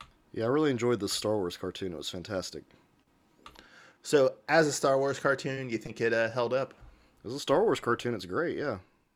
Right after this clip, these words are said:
Speaker 1: It has all the, all the tropes. All the
Speaker 2: I, I
Speaker 1: action.
Speaker 2: don't know. I,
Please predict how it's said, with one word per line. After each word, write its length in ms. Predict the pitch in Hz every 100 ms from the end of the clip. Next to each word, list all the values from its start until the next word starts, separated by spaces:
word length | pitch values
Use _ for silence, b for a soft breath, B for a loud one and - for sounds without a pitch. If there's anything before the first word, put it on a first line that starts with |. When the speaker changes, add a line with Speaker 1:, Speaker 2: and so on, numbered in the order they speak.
| _ _ _ _ _ _ _ -
Speaker 1:
It 100 | 98
has 180 | 120 110
all 160 | 117
the, 200 | - -
all 160 | 76 120
the 100 | 139
tropes. 540 | - 165 139 - - - B B B B B B B _ _ - -
All 120 | 101
the 160 | 117 -
Speaker 2:
I, 60 |
I 100 | 131 175
Speaker 1:
action. 200 | - -
Speaker 2:
don't 140 | 359
know. 260 | 226 233 - - _ _ _ _ -
I, 140 | 139